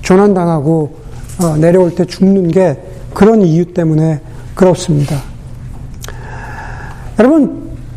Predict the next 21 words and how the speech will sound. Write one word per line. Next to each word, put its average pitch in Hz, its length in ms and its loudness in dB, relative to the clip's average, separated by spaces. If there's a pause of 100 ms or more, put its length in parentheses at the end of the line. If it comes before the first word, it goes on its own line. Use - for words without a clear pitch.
(100)
굉장히 262 840 4 (1000)
조심스러운 254 720 4
이야기이긴 190 520 2
한데, 196 500 2 (580)
그래서 202 720 4 (1200)
이런 214 220 4
이야기들이 185 420 2
굉장히 151 420 0
많아요. 135 300 0
저는 160 320 2 (600)
이제 156 140 0
등산 180 380 4
이야기를 160 340 0
좋아하니까 156 680 0
뭐 165 160 -2
책도 220 300 0
보고 175 220 2
다큐멘터리를 170 580 0
많이 147 220 0
보잖아요. 156 560 0 (140)
보는데, 170 480 2